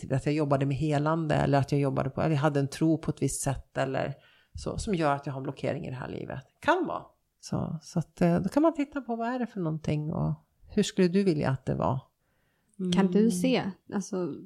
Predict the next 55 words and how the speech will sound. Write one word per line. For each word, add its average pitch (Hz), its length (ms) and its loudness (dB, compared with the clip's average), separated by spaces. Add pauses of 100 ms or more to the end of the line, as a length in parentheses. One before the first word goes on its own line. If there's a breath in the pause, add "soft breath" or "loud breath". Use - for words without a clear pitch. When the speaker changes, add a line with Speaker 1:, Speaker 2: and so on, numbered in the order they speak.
(120)
Speaker 2:
personers 185 540 0
tidigare 185 560 0 (240)
liv 196 420 -2 (100)
eller 196 140 8
hur 226 100 8
det 254 140 8
har 294 80 8
Speaker 1:
Mm. - 100 6
Speaker 2:
varit? - 420 -8
Speaker 1:
Ja, 247 280 10
men 285 180 8
precis 320 540 2
så. 135 160 4 (560 loud breath)
Och - 80 2
jag 208 80 4
tänker 247 300 4
det 226 120 8
som 226 180 0
jag 226 100 8
jobbar 226 240 4
med 220 180 2
här 202 160 4
under 202 200 2
dagen, 175 400 8
då 190 60 4
har 208 140 8
det 214 60 6
ju 208 80 6
varit, 202 480 8
då 175 160 4
går 220 120 6
vi 220 60 4
tillbaka 214 600 6
i, 147 320 -2 (340 soft breath)
då 202 60 2
landar 208 340 8
jag 226 100 2
med 165 140 4
dig 147 180 4
som 139 180 -2
klient, 147 360 0
då 202 60 2
skulle 196 180 -4
du 185 40 -2
få - 120 -2
lägga 175 260 2
dig 170 80 0
på 165 100 -6
den 151 60 -6
där 143 100 -2
bänken 156 360 -4
som - 140 -10
jag - 60 -4
har 117 140 -2
här. 143 320 -4